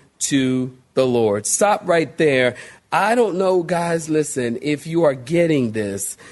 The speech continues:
but there is a lot to go through to get ordained in the ministry.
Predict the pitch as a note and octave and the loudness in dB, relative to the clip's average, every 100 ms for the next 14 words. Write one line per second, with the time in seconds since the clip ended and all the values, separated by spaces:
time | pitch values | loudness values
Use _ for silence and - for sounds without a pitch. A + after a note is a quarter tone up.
0 | - - D3 C#3+ F#3+ A3+ F#3+ D3+ C3+ B2+ | -14 -2 0 2 2 4 2 0 0 0
1 | C#3 E3+ F#3+ - D3 B2+ F3 G3 - B2+ | 0 2 0 -2 -6 0 2 2 -2 -4
2 | B2+ A#2+ A#2 A#2+ A2 F3 F3+ D3 C3 B2 | -2 -2 -4 -8 -4 -4 -2 0 -2 -2
3 | D#3+ F3+ E3+ C3 C#3 D#3 F3+ A3 A3 E3 | 0 2 2 2 0 0 2 2 0 -4
4 | - F#2 D2+ | -10 -14 -16